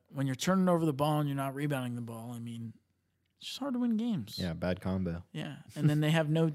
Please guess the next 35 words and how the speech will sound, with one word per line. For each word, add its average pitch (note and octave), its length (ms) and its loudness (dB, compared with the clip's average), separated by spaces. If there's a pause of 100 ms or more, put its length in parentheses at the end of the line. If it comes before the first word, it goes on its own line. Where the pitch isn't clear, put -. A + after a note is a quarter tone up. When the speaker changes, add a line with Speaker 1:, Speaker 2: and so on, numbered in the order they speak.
Speaker 1:
they D3+ 120 0
have D#3+ 100 2
no F#3+ 140 0
depth. E3 340 0
They E3+ 80 0
have E3+ 80 2
no A3 160 4
one A#3+ 80 4
to G#3 80 4
score E3+ 260 4
on D3+ 60 2
their C3+ 100 0
bench - 280 0
Speaker 2:
Yeah. - 60 -10
Speaker 1:
when C#3 60 -4
their B2+ 100 -4
top C3 220 -6
players B2+ 280 -4
aren't A#2+ 200 -6
playing B2 280 -6
well. - 180 -18 (300)
Speaker 2:
I G2+ 60 2
mean, A#2+ 120 6
I, G2 160 4
both G#2+ 380 0
teams A#2 220 0
have F2 100 -2
been F2 120 -4
playing F2 280 -2
great E2 340 -4
defensively F2+ 640 -6
all D3+ 300 -8
series, D3+ 420 -10
I D#3+ 140 -8
think. D3+ 260 -14